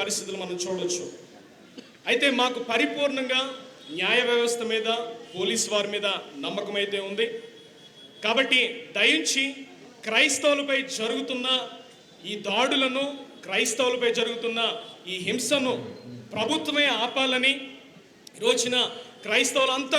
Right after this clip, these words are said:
కూడా జంగారెడ్డి పట్టణంలో చుట్టుపక్కల గ్రామాల నుంచి అనేక మంది సేవకులు, సంఘాలుగా ఈ రోజున ఒక భారీ ఎత్తున ర్యాలీకి రావడం కారణం ఏంటంటే మాకు న్యాయం కావాలి. మేము నమ్ముకున్న దేవుడు న్యాయవంతుడు,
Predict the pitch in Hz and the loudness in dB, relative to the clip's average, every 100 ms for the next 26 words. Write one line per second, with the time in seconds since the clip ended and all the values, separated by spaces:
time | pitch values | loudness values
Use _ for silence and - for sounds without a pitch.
0 | 285 269 269 254 226 233 247 233 233 226 | 2 0 0 0 0 0 2 0 -2 -4
1 | 226 233 233 226 247 233 220 214 220 233 | -4 -2 0 0 -4 -6 -6 -4 -2 0
2 | 240 233 226 226 226 - - - - 190 | 0 2 0 0 -2 -2 -10 -20 -6 2
3 | 269 269 262 254 226 - 214 233 262 262 | 4 4 -2 -4 -4 -4 0 0 0 -2
4 | 254 262 262 - 220 233 233 233 233 220 | -2 0 -2 -4 -4 -2 0 0 0 -2
5 | - - - 156 214 247 - 240 233 156 | -6 -14 -18 -2 2 4 2 0 0 -2
6 | - - 185 170 220 294 277 277 269 247 | -10 -14 -10 0 4 6 4 2 0 0
7 | 226 247 254 254 226 233 240 233 - 214 | 2 2 2 0 2 2 2 -2 -6 -2
8 | 220 240 233 226 226 226 220 160 - - | 0 0 0 0 0 0 0 -2 -10 -18
9 | - 180 - 185 247 302 262 262 254 - | -18 -16 -10 0 2 2 0 -2 -2 -8
10 | - 165 202 240 254 233 214 202 170 170 | -12 -2 2 4 4 2 -2 -2 -6 -8
11 | - - - 139 156 - - 202 277 277 | -12 -18 -20 -16 -16 -16 -4 2 4 6
12 | 285 247 - - - 214 262 330 311 285 | 4 2 -6 -14 -6 0 2 2 2 2
13 | 277 277 262 262 262 262 254 233 - | 2 2 2 4 6 4 4 2 0